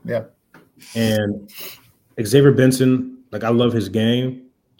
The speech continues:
Speaker 2: I don't, I don't know if the athleticism is quite there to be an N F L starter, uh, could be a, a, a special teams guys that, that plays for ten years in the N F L. But, I mean, talk about consistency, right? If you, if you have a team that needs depth,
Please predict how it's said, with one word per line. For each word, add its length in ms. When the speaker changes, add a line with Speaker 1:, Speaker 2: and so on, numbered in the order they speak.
Speaker 2:
I 40
don't, 340
I 60
don't 100
know 60
if 80
the 100
athleticism 480
is 100
quite 300
there 120
to 80
be 120
an 60
N 80
F 100
L 80
starter, 540
uh, 140
could 160
be 240
a, 100
a, 40
a 60
special 400
teams 240
guys 240
that, 120
that 140
plays 260
for 100
ten 200
years 480
in 100
the 60
N 80
F 100
L. 240
But, 420
I 40
mean, 160
talk 200
about 180
consistency, 560
right? 240
If 160
you, 360
if 140
you 120
have 180
a 60
team 240
that 100
needs 300
depth, 520